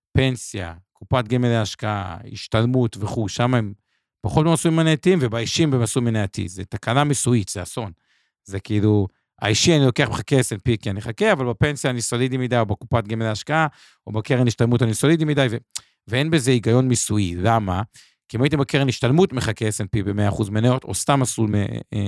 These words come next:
אה, מנייתי, ובכסף האישי אתם הייתם בקרן כספית, אז על הקרן כספית זה אפס מס, או כמעט אפס מס, כי זה עשרים וחמש אחוז על הרווח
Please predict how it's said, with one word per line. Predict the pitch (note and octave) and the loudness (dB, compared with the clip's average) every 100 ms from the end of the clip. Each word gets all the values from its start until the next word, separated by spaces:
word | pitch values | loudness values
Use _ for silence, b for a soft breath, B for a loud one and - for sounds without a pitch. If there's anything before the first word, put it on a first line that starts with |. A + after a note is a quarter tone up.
| - | -4
אה, | G2 F#2+ | -2 -2
מנייתי, | F#2+ G2+ G#2 - E3+ E3+ b b b b _ _ _ _ - - | 0 0 0 4 2 2 b b b b _ _ _ _ -16 -2
ובכסף | A#2 G#2+ D#3 C#3+ C#3+ | 0 0 0 0 0
האישי | A2+ - D3+ | 0 2 2
אתם | C3 G#2+ | 2 0
הייתם | A#2+ B2+ A2+ | 0 0 -2
בקרן | G#2 - B2 A2+ | -2 -2 -2 -2
כספית, | - G2+ - F#3+ F#3 - | -4 -6 0 2 0 -4
אז | A2 G2 | -8 -6
על | G2+ | -6
הקרן | - D#3+ D3+ | -2 -2 -2
כספית | - - D3 A2+ | -6 -6 -4 -2
זה | A2 A#2 | -2 -2
אפס | - - | -2 -4
מס, | A#2 A2 - A2+ | 0 0 -2 -6
או | A2 | -4
כמעט | A#2 A#2+ A#2+ | 0 0 0
אפס | A2+ A2 - | -2 -4 -4
מס, | G#2+ F#2 - b b b b _ | -4 -6 -10 b b b b _
כי | G#2 | -6
זה | F#2+ G#2+ G#2+ | 0 0 0
עשרים | - - C#3+ | -2 0 0
וחמש | - B2 A#2 | 2 2 2
אחוז | G#2 B2+ G#2 | 0 0 0
על | G2+ | 0
הרווח | G2 A2 G2+ - | 0 0 0 -4